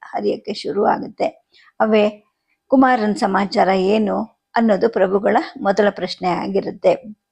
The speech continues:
ಆಕೆ ಹೇಳ್ತಾಳೆ, "ಅಪ್ಪಾಜಿ, ನನಗೆ ಮನಸ್ಸಿರ್ಲಿಲ್ಲ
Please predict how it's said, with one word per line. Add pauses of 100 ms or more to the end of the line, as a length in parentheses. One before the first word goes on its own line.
(440)
ಆಕೆ
ಹೇಳ್ತಾಳೆ, (460)
"ಅಪ್ಪಾಜಿ, (200)
ನನಗೆ
ಮನಸ್ಸಿರ್ಲಿಲ್ಲ